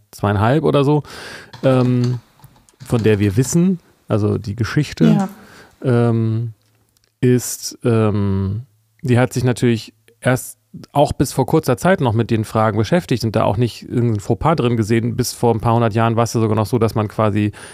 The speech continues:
Speaker 1: pflichtweise in seine Philosophie noch erklären musste, wieso das denn deshalb auch Gott geben kann. Also es ist eine Philosophie, die Gott
Speaker 2: Mhm.
Speaker 1: nicht, äh, die Gott ausschließt,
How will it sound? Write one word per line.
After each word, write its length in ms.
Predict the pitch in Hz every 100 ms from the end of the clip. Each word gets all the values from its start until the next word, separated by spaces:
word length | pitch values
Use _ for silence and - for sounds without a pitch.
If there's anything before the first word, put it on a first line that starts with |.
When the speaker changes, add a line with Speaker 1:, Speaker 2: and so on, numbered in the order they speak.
| -
Speaker 1:
pflichtweise 960 | - 151 190 - 127 113 120 120 117 120
in 120 | 135
seine 220 | 120 117 117
Philosophie 560 | 131 117 113 - 147
noch 220 | 135 117
erklären 400 | - 120 135 147
musste, 360 | 127 117 - 107
wieso 240 | 107 110
das 140 | 113 104
denn 180 | 113 107
deshalb 540 | 110 - - 104 107
auch 220 | 110 92
Gott 260 | 127 127 -
geben 260 | 98 95
kann. 260 | 95 110 92
Also 160 | 98 104
es 60 |
ist 60 | 104
eine 140 | 117
Philosophie, 540 | 117 123 113 107 143 135
die 240 | 117 110 - - - - -
Gott 180 | 127
Speaker 2:
Mhm. 160 | 220 208
Speaker 1:
nicht, 260 | 139 - -
äh, 360 | - 123 120
die 120 | 113 113
Gott 220 | 135 -
ausschließt, 800 | 135 202 - - 131 202 - -